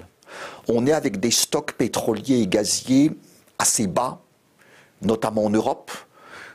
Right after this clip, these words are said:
Donc quand sur un marché, vous avez une demande qui augmente fortement, une offre qui, euh, traîne un peu la patte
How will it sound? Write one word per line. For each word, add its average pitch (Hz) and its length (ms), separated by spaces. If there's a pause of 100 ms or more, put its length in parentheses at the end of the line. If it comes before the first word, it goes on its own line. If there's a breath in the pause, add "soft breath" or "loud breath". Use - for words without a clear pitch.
Donc 123 220
quand 165 140
sur - 240
un 135 60
marché, 135 460
vous 98 220
avez 98 480
une 90 160
demande 110 400
qui - 500 (720 loud breath)
augmente 110 340
fortement, 107 540 (460 loud breath)
une 120 220
offre 135 380
qui, 110 340
euh, 95 100
traîne 131 340
un 123 60
peu 131 140
la 117 100
patte - 460